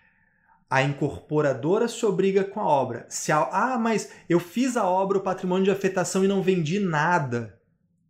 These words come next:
Posso atrasar o andamento da obra? Não, porque é obrigação do incorporador injetar o dinheiro, captar recurso, diligenciar isso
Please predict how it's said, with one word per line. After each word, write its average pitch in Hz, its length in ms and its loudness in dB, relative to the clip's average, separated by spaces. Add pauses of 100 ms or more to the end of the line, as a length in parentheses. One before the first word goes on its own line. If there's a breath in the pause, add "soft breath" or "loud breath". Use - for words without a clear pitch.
(140)
Posso 233 360 0
atrasar 170 540 0
o 175 60 2
andamento 151 480 -2
da 131 160 0
obra? 147 360 2
Não, 135 540 0 (340 soft breath)
porque - 400 -6
é 135 80 4
obrigação 131 880 0
do 220 60 0
incorporador 185 1040 0
injetar 156 580 0
o 143 60 0
dinheiro, 143 580 2
captar 151 480 -2
recurso, 170 680 -4
diligenciar 156 1080 0
isso 185 320 -6